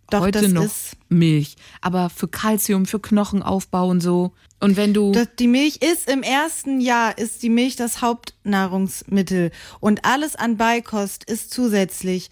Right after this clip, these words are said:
Speaker 2: Mhm.
Speaker 1: Und ich würde im ersten Jahr auf keinen Fall die Milch wegnehmen. Und ich würde auch nicht, ähm, auf Kuhmilch umsteigen.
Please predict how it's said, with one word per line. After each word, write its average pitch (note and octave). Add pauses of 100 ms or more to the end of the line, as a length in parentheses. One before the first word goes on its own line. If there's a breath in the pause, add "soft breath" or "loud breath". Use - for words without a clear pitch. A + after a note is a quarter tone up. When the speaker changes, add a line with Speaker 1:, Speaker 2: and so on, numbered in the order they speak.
Speaker 2:
Mhm. F3
Speaker 1:
Und G#3+
ich G3+
würde A#3
im G#3
ersten B3
Jahr B3
auf G#3
keinen B3
Fall A#3
die G#3+
Milch A3
wegnehmen. A3+
Und B3+
ich A3
würde B3+
auch G3+
nicht, C4 (360 loud breath)
ähm, A3 (340 soft breath)
auf G#3
Kuhmilch G3
umsteigen. E3